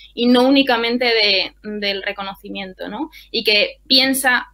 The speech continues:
qué son los cuidados, quiénes cuidan y,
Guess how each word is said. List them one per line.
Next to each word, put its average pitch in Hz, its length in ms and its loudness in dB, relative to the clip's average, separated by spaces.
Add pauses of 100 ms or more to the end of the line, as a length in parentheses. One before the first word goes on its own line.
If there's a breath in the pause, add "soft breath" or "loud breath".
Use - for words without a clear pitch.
(120)
qué 262 120 0
son 262 160 -4
los 247 160 -6
cuidados, 262 720 -2
quiénes 269 340 2
cuidan 277 560 -4
y, 247 320 -6